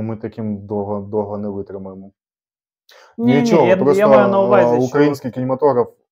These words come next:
Speaker 1: добрих фільмів дав, на жаль, небагато. Ну, ми
Speaker 2: Ну,
Speaker 1: можемо
Speaker 2: вони
Speaker 1: так,
Speaker 2: є.
Speaker 1: але ми цей марафон не, ну,
Speaker 2: Ну,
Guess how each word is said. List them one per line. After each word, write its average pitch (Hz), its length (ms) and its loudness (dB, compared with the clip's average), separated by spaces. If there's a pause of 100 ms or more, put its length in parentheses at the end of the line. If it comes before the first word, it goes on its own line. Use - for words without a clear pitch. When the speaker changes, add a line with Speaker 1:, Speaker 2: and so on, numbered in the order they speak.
(580)
Speaker 1:
добрих 123 480 -2
фільмів 117 340 -4
дав, 113 220 -4 (120)
на 113 120 -8
жаль, 107 180 -4
небагато. 101 600 -8 (140)
Ну, 151 180 -4
ми 135 120 0
Speaker 2:
Ну, - 20 -4
Speaker 1:
можемо 202 340 2
Speaker 2:
вони 156 120 -2
Speaker 1:
так, 143 100 0
Speaker 2:
є. 135 60 0
Speaker 1:
але 120 360 0 (340)
ми 120 100 -6
цей 123 160 -4
марафон 123 380 0
не, 117 80 -2
ну, 113 100 -4
Speaker 2:
Ну, 113 400 -6